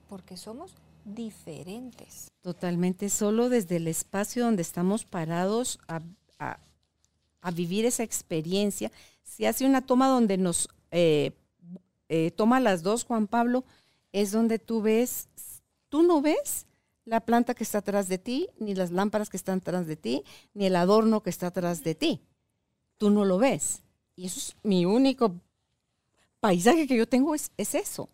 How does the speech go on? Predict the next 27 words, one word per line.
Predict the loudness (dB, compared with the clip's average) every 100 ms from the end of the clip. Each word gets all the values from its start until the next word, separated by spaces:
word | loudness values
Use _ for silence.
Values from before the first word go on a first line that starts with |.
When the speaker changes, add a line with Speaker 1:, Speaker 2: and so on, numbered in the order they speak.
| _ _ _ _ _
Speaker 2:
Pero | 0
yo | 4 6
no | 6
miro | 6 6
lo | 4
que | 2
está | -4
atrás | -4 -4 -4 -2
de |
mí | 0 0 -2
y | -6 -10
tú | -4
Speaker 1:
Claro. | 0 0
Speaker 2:
sí | 2
lo | 0 0
puedes | -2 -4 0
Speaker 1:
Sí, |
Speaker 2:
ver. | 6 6 4 -4 -20
Speaker 1:
sí. | -14
Speaker 2:
Entonces | -8 -2 -2 -2
estamos | 0 2 2 2
desde | -2 -2 -4
partes, | -4 -6 -4 -8 -8 -16 _ _ _
desde | -4 -2 -2
espacios | -6 -4 -4 -4 -6 -2
incompletos, | 2 4 2 0 0 0 0 -2 0 -2 -4 -10 -12 -16
Speaker 1:
Incompletos. | -18 -20 -8 -6 -6 -8